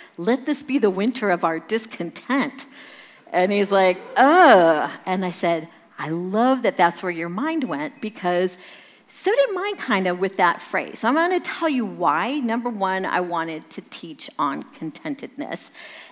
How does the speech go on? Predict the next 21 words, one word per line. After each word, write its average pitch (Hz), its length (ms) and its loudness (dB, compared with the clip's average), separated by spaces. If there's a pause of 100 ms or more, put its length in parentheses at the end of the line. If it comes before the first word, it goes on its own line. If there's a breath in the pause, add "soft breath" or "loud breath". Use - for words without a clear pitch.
(140)
and 180 380 0
where 190 260 0
that 180 380 -2
title 160 320 -4
came 156 240 -10
from, 151 220 -8
'cause 180 140 -8
I 180 100 -2
think 240 280 -4
that 254 140 -4
that 190 200 0
helps - 300 -6
set - 340 -6
the 175 60 -6
stage 147 640 -4 (260 loud breath)
for - 160 -8
where 160 200 -6
we're 165 120 -8
going 403 280 0
today. - 400 -10 (960)
So, 226 460 0